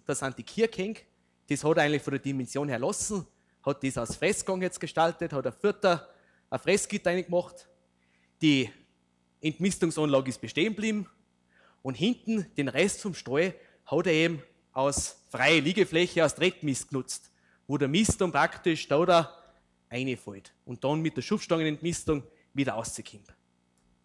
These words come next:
Gell? Umbaukosten vierzigtausend Euro,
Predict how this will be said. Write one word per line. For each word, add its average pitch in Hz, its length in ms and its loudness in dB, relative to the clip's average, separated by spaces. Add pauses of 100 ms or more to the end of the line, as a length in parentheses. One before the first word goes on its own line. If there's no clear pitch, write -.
(220)
Gell? 156 240 -2 (600)
Umbaukosten 185 960 6 (180)
vierzigtausend 135 640 2
Euro, 208 320 6